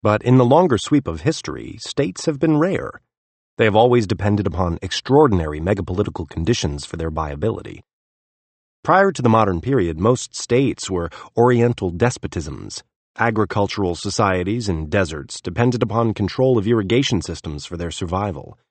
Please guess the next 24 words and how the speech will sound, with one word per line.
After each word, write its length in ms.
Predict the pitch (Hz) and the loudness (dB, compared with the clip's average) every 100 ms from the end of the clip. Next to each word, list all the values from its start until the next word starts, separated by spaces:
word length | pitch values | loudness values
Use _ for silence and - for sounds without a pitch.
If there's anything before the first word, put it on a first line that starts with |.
| _ _ _ _ _ | _ _ _ _ _
Even 180 | - 254 | 2 4
the 80 | 208 | 6
Roman 340 | 120 113 98 | 6 6 2
Empire, 640 | 135 185 - 80 - 60 - - - - | 0 -2 -2 -6 -6 -12 -14 -20 -20 -2
through 240 | 120 92 | 2 2
its 160 | 82 - | -2 -6
control 420 | 95 - 117 98 | -6 2 2 2
of 140 | 80 - | -2 -4
Egypt 380 | 120 90 - | -4 -4 -8
and 100 | 78 | -6
North 220 | 87 92 107 | -4 -2 0
Africa, 500 | 101 - - - - - | -2 -4 -16 -18 -16 -4
was 200 | 110 95 | -2 2
indirectly 640 | 131 107 101 120 123 92 | 4 4 2 2 -2 -4
a 100 | 76 | -4
hydraulic 580 | - 101 85 95 113 - | -2 -2 0 0 0 -4
society. 640 | - - 98 82 69 76 _ _ _ _ _ _ _ - | -10 -6 -6 -6 -10 -18 _ _ _ _ _ _ _ -2
But 140 | 113 | 2
not 160 | 131 185 | 4 4
enough 280 | 123 151 127 | 4 2 0
of 120 | 85 | -4
one 180 | 85 78 | -4 -4
to 80 | 80 | -8
survive. 640 | 78 80 92 - - | -8 -8 -10 -12 -18